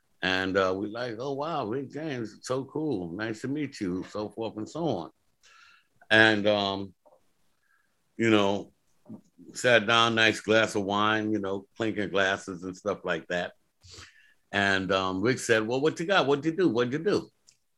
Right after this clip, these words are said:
<laughs> And we said, "Well, we got a demo, but it's just a demo," and so forth.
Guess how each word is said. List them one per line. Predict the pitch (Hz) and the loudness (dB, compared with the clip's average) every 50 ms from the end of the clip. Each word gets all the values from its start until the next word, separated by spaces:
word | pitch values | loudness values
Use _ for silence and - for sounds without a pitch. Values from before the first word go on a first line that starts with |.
| _ _ _ _ - - _ _ _ _ _ _ _ _ | _ _ _ _ -20 -20 _ _ _ _ _ _ _ _
<laughs> | - - - - | -8 -8 -2 0
And | 151 139 - | 0 2 4
we | 131 139 | 4 2
said, | 131 135 - 131 120 113 113 | 2 2 4 4 4 4 4
"Well, | 110 110 110 110 110 110 107 117 127 | 2 2 2 2 0 0 -2 -2 -4
we | 139 143 | -2 2
got | 151 147 139 127 | 2 2 4 4
a | 123 110 | 2 2
demo, | 98 - 127 131 127 127 120 107 | 4 4 4 4 4 2 -2 -2
but | - 104 101 101 | -2 -2 -2 -2
it's | 101 104 98 90 | -2 -4 -2 -2
just | 113 113 110 101 95 | -2 -2 -2 -4 -6
a | 90 | -10
demo," | 82 78 110 117 113 110 104 101 90 87 | -8 -2 0 2 2 2 0 -2 -4 -6
and | 87 85 - | -8 -10 -8
so | - 98 95 92 90 | -6 -6 -6 -6 -6
forth. | 90 95 90 87 90 | -8 -8 -6 -6 -8